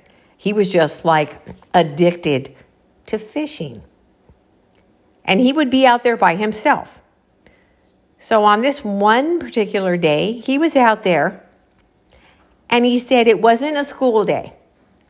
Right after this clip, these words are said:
It was, like, one of those, um, holidays. He doesn't know when it was,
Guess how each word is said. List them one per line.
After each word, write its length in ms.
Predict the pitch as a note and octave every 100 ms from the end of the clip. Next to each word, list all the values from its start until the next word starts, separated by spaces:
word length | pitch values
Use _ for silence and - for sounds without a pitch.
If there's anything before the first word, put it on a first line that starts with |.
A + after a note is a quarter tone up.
| _
It 120 | A3+ A#3+
was, 140 | A#3
like, 200 | A#3+ G#3+
one 240 | F#3 A3+
of 100 | A#3+
those, 460 | A3 G#3 G3 F3 F#3 -
um, 440 | F#3+ F3 E3 D#3+
holidays. 880 | - G3+ G#3 G#3+ G3+ F#3+ F#3+ G3+ F#3
He 120 | -
doesn't 260 | F#3 F#3+ A3
know 140 | G#3
when 220 | F#3+ F3+ G3+
it 100 | F#3
was, 340 | F3+ F#3